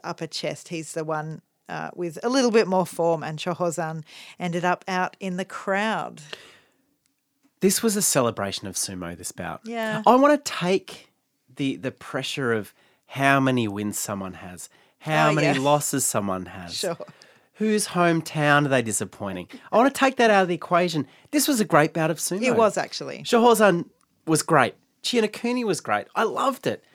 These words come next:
Speaker 1: Mm.
Speaker 2: At the end of the day, someone had to lose. That person was Shohozan,
Speaker 1: Mm.
Speaker 2: but he's used to it.
Speaker 1: Yeah. And he did end up in the crowd, which meant that a few
Speaker 2: Yeah,
Speaker 1: people could,
Speaker 2: exactly.
Speaker 1: you know,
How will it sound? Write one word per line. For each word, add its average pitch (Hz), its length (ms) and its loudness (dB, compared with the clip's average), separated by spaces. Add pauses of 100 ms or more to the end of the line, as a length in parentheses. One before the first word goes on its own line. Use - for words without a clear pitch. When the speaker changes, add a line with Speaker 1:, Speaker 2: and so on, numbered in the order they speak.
(120)
Speaker 1:
Mm. 151 260 -12
Speaker 2:
At 220 160 0
the 247 100 2
end 240 100 4
of 226 60 2
the 226 80 2
day, 208 180 2
someone 202 420 2
had 160 180 -2
to 139 100 -6
lose. 131 480 -4 (460)
That - 180 0
person 180 360 0
was 143 120 0
Shohozan, 113 640 -6
Speaker 1:
Mm. 151 460 -16
Speaker 2:
but - 100 -6
he's 220 180 -4
used 277 260 -6
to 220 140 -8
it. - 140 -8 (160)
Speaker 1:
Yeah. 175 320 -6 (140)
And 262 100 2
he 277 100 4
did 277 200 0
end 294 180 2
up 240 160 6
in 254 200 0
the 247 80 2
crowd, 180 340 2
which 170 200 -8
meant 180 180 -4
that 175 180 -6 (240)
a 190 60 -6
few 208 180 0
Speaker 2:
Yeah, 208 140 2
Speaker 1:
people 180 180 -2
could, 123 100 -2
Speaker 2:
exactly. 117 480 2 (200)
Speaker 1:
you 180 120 -6
know, 151 200 -8